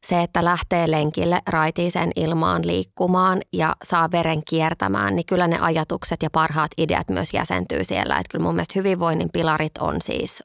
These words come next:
uni, nukkuminen on ehdoton ykkönen, koska myös aamulla herättyä tulee tosi hyviä ideoita. Ja sitten semmoinen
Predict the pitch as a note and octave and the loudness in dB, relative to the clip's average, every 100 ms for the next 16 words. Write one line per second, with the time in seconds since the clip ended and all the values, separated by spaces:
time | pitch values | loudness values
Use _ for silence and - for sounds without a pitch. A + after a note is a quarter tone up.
0 | - F3+ G#3 C4 - - G#3 - F#3 D#3 | -2 0 2 0 -4 -2 -2 0 0 0
1 | C#3+ B2 - - D3 - - - F#3 - | 0 -2 -4 -2 -2 -4 -6 -4 -4 -2
2 | A3+ A#3 B3+ - - - F3+ F#3+ G#3 G3+ | -2 0 -2 -4 -16 -4 -2 0 0 2
3 | - G3 F3+ D3+ C#3+ E3+ F#3 - A#3 B3 | 2 2 2 0 0 0 0 0 0 2
4 | A#3+ A#3 A#3 A3+ G#3+ A3 A3 A3 A3 A3+ | 2 2 0 0 0 0 0 0 0 0
5 | A3 A3 A3 - - - - F3 D#3+ - | 0 0 -2 -4 -18 -20 -6 0 2 0
6 | - E3+ - E3 D#3+ D3+ D3+ - F#3 F3+ | 2 0 0 0 2 2 0 -2 0 2
7 | E3 E3 | 4 2